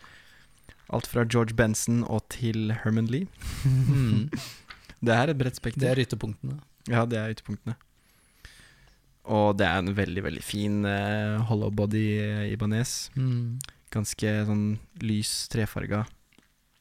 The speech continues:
Speaker 2: Jeg tenker, det er basically en hul Les Paul.
Speaker 1: Ja, det er jo egentlig det. Det ser jo
Speaker 2: Med,
Speaker 1: sånn ut.
Speaker 2: med mini-humbuckere.
Speaker 1: Mm.
Speaker 2: Og
Speaker 1: Ja,
Speaker 2: en
Speaker 1: det er
Speaker 2: litt
Speaker 1: små.
Speaker 2: sånn særegen tailpiece i bånn der,
Speaker 1: Mm.
Speaker 2: med tre og tre.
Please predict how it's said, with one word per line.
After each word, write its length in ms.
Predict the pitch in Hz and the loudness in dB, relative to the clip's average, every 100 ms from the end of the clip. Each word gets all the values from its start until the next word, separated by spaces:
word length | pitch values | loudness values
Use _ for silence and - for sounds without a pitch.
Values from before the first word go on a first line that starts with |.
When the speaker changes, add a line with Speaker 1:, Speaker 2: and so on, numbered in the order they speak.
| _ - | _ -12
Speaker 2:
Jeg 80 | 135 | -6
tenker, 180 | 143 123 | -4 -2
det 140 | 104 123 | 0 0
er 120 | 185 | 0
basically 340 | 87 90 98 | -2 -2 -2
en 220 | 90 87 90 - - | -2 -4 -8 -16 -6
hul 220 | 104 101 101 | 0 2 2
Les 140 | 92 | 0
Paul. 320 | - 90 90 127 _ _ - | 0 -2 -2 -6 _ _ 2
Speaker 1:
Ja, 140 | 117 131 | 4 4
det 60 | 95 | 4
er 60 | |
jo 80 | 143 | 2
egentlig 360 | 147 104 110 110 | 2 0 0 -4
det. 60 | 135 - _ - | -4 -10 _ -6
Det 120 | 120 | -6
ser 200 | - 139 | 0 2
jo 40 | |
Speaker 2:
Med, 200 | 110 101 95 95 113 | 4 4 4 4 0
Speaker 1:
sånn 120 | - | -6
ut. 100 | 135 - _ _ 139 | -10 -16 _ _ -6
Speaker 2:
med 260 | 113 95 | -2 0
mini-humbuckere. 800 | 98 85 87 90 92 87 107 110 - _ _ 110 | 2 0 0 0 -2 -4 -4 -4 -6 _ _ 0
Speaker 1:
Mm. 260 | 98 - | 0 0
Speaker 2:
Og 540 | - _ _ _ - - | -8 _ _ _ -16 -2
Speaker 1:
Ja, 60 | 123 | 2
Speaker 2:
en 80 | 113 | 2
Speaker 1:
det 60 | |
er 40 | 104 | 2
Speaker 2:
litt 100 | - | 2
Speaker 1:
små. 120 | 104 | 0
Speaker 2:
sånn 100 | 104 | 2
særegen 720 | 120 92 80 85 90 87 87 | 2 2 0 -2 -2 -4 -4
tailpiece 520 | - 92 - 92 - | -4 -4 -4 -4 -4
i 40 | 101 | -2
bånn 200 | 90 87 | -2 -2
der, 160 | 101 - _ _ | -6 -6 _ _
Speaker 1:
Mm. 260 | 120 110 104 | 2 2 2
Speaker 2:
med 100 | 107 | 0
tre 140 | 107 | 0
og 120 | 95 | 0
tre. 220 | - 110 | 0 -4